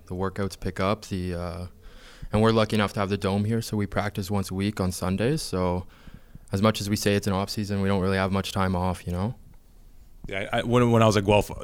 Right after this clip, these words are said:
Speaker 2: we never actually were allowed to use the term. It was always just constantly, if you're not in season, it's preseason, just getting ready for the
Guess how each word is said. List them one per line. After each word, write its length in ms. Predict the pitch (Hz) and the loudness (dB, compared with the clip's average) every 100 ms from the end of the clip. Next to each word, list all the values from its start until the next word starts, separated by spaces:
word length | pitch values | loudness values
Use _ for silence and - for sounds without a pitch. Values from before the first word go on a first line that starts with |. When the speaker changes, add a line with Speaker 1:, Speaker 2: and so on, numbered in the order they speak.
| 104 98 | -8 -2
Speaker 2:
we 120 | 110 | 4
never 240 | 107 101 104 | 6 8 6
actually 360 | - - 98 92 | 4 0 0 2
were 120 | 92 | 2
allowed 220 | 87 90 | 2 2
to 80 | 92 | 2
use 120 | 104 | 0
the 60 | 113 | 4
term. 220 | 127 107 | 4 4
It 20 | |
was 140 | 101 | 4
always 200 | 92 95 | 6 6
just 200 | 95 - | 2 -4
constantly, 400 | - 104 101 107 | -4 -2 0 0
if 80 | 92 | 0
you're 100 | 104 | 2
not 140 | 107 113 | 2 2
in 80 | |
season, 280 | 107 135 117 | 6 6 6
it's 120 | 101 | 2
preseason, 500 | - 107 90 95 90 | 0 -2 0 -2 -2
just 160 | 90 87 | -4 0
getting 220 | 92 90 | 0 0
ready 160 | 90 87 | -2 -4
for 160 | - | -6
the 120 | 87 | -8